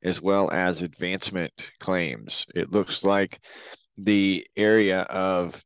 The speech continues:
Belgorod that we talked about yesterday that was, uh, potentially, uh, attacked with a counter-terrorist operation is now being pushed back, stating here that the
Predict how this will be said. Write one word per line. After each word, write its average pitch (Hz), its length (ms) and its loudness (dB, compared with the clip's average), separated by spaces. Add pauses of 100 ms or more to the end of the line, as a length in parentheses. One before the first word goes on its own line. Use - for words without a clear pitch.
(180)
Belgorod 95 840 -2
that 87 120 -4
we 85 100 -6
talked 92 220 -6
about 76 220 -4
yesterday 87 640 -2
that 82 160 -4
was, 85 400 -6 (200)
uh, 82 100 -6 (100)
potentially, 87 640 -6 (360)
uh, 67 180 -6
attacked 90 460 -4
with 90 160 -4
a 73 80 -2
counter-terrorist 92 1120 0
operation 90 640 -4
is 85 200 -8
now 85 180 -2
being 82 260 -8
pushed - 340 -8
back, 107 340 0 (100)
stating 101 420 2
here 95 320 2
that 90 340 0
the 87 220 -8